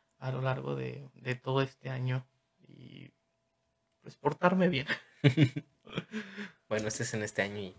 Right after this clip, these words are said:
Speaker 2: para los siguientes tres, ¿algún plan?
Speaker 1: Para los siguientes tres.
Speaker 2: Los siguientes tres, los siguientes cinco años, por allá.
Speaker 1: Pues me gustaría recibirme de mi licenciatura, eh, e incluso empezar a trabajar.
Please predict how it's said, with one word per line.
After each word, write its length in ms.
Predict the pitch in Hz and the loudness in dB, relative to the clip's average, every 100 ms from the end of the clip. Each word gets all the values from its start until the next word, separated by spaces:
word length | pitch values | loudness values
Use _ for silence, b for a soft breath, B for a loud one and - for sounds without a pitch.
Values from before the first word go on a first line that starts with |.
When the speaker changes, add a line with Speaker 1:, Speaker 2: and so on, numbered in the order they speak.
| - | -2
Speaker 2:
para 160 | 95 | 0
los 160 | 98 101 | 0 -4
siguientes 440 | 101 120 120 127 - | -6 -6 -4 -4 -2
tres, 520 | 120 127 - - - _ _ | -2 -2 -4 -8 -12 _ _
¿algún 360 | 95 95 104 104 | -12 -8 -8 -8
plan? 540 | - 107 101 104 110 - _ | -2 0 0 -8 -18 -20 _
Speaker 1:
Para 140 | 143 143 | -4 0
los 140 | 143 | 0
siguientes 560 | 143 135 139 147 160 - | -2 -4 -2 -2 -2 -2
tres. 380 | 151 170 196 - _ | 2 2 0 -6 _
Speaker 2:
Los 180 | 123 120 | -6 -2
siguientes 400 | 113 107 - - | 2 2 0 6
tres, 260 | 107 113 | 12 12
los 140 | 101 92 | 12 2
siguientes 380 | 90 85 - - | -2 -6 -12 -16
cinco 300 | 82 - 76 | -16 -18 -18
años, 380 | 69 80 - _ | -18 -20 -20 _
por 100 | - | -18
allá. 400 | 71 - 50 - _ _ _ _ _ - b b b | -16 -18 -20 -20 _ _ _ _ _ -20 b b b
Speaker 1:
Pues 140 | 165 165 | 0 6
me 60 | |
gustaría 380 | 165 165 156 170 | 6 10 12 12
recibirme 540 | 220 214 156 160 185 | 12 8 6 6 4
de 120 | 190 127 | 2 0
mi 140 | 131 | 0
licenciatura, 840 | 123 135 131 135 127 131 165 254 _ _ _ _ _ _ | 0 -2 -2 -2 0 6 6 6 _ _ _ _ _ _
eh, 580 | - 123 123 123 127 120 | 0 6 8 8 6 4
e 80 | 143 | 6
incluso 360 | 143 135 139 160 | 4 4 2 2
empezar 380 | 165 139 131 135 | -2 -2 0 0
a 100 | - | 2
trabajar. 600 | 135 107 - 127 127 | 2 2 4 4 4